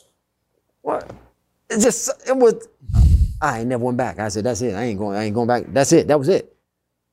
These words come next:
So I got intro-, I had to get re-, introduced to this stuff 'cause I didn't grow up in it. I didn't know what he was, what he was talking about, what he was doing. And so that has enabled me to be able to distinguish and see clearly.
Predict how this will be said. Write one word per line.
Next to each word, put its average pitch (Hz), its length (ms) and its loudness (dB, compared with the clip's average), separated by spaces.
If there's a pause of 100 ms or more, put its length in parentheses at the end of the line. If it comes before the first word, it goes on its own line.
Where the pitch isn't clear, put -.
So - 160 2
I 208 80 4
got 214 160 2
intro-, 220 320 2
I 214 100 4
had 226 120 2
to 180 80 -4
get 185 100 0
re-, 151 140 2 (280)
introduced 180 480 4
to 175 60 4
this 147 160 2
stuff - 320 0
'cause 127 120 -6
I 175 120 4
didn't 151 260 0
grow 190 220 6
up 320 120 -2
in 185 100 2
it. 98 140 -2
I 147 100 2
didn't 277 140 2
know 160 100 6
what 135 160 2
he 131 60 2
was, 117 160 -4
what 127 180 -2
he 127 60 -2
was 113 80 -8
talking 127 260 -2
about, 160 160 0
what 165 100 2
he 127 60 0
was 117 100 -2
doing. 175 280 0 (760)
And 180 200 4
so 170 440 2 (1300)
that 220 320 2
has 185 160 2
enabled 175 320 4
me 190 260 2 (160)
to 143 380 4 (1600)
be 185 120 6
able 175 180 6
to 170 120 2
distinguish 165 460 2
and 151 100 0
see 156 140 2
clearly. 151 520 -2